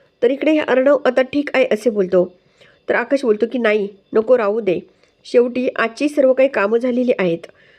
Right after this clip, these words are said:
आता तुझ्या कामामध्ये नको डिस्टर्ब." असं पण इकडे अर्णव ह्या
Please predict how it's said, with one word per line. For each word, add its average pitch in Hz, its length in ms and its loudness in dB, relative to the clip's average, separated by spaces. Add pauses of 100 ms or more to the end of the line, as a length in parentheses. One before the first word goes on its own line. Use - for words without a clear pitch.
(140)
आता 233 340 -2 (720)
तुझ्या 277 260 2
कामामध्ये 262 720 2 (320)
नको 269 340 4
डिस्टर्ब." 220 420 -2 (140)
असं 240 220 0
पण 262 200 2
इकडे 254 220 2 (100)
अर्णव 220 300 2
ह्या 240 220 2